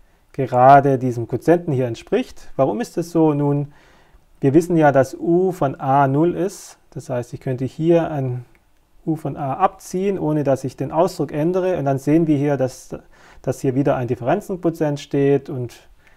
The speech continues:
dann ist die Aussage klar, die folgt dann aus dem Mittelwertsatz. Ja, und mit dieser Identität sehen wir dann, äh, dass diese Abschätzung folgt.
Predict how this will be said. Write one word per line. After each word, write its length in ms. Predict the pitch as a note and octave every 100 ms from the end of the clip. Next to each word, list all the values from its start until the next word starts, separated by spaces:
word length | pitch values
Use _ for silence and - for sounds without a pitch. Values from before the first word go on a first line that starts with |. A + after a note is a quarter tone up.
| -
dann 180 | A#2+ C3+
ist 240 | A#2 -
die 140 | B2
Aussage 720 | - A2 - A#2 G#2+ G#2+ A2 G#2+ - _ _ -
klar, 340 | C#3+ C#3 C#3
die 80 | B2+
folgt 280 | - A2 A2+
dann 120 | A2+
aus 160 | A2+
dem 80 | A#2+
Mittelwertsatz. 720 | A#2 A#2 A2 A2 - - - - _ _ _ _ _ _ _ _ _ _ _ _ _ _
Ja, 220 | C3+ C3
und 340 | D#3 C3 -
mit 320 | - D3+ - -
dieser 640 | E3 F3 E3 C#3+ C3+ D3 G3+ _ _ _ _ _ _
Identität 800 | C#3 B2+ A#2 A#2 - D#3 F#3+ F#3+
sehen 300 | - D#3 E3+
wir 100 | D#3+
dann, 420 | D#3 C#3+ C#3+ C#3+
äh, 160 | D3+ C#3
dass 200 | B2 A2
diese 260 | C3 A#2 -
Abschätzung 520 | C3 - C3+ - G#2+
folgt. 520 | - D#3+ D4 - -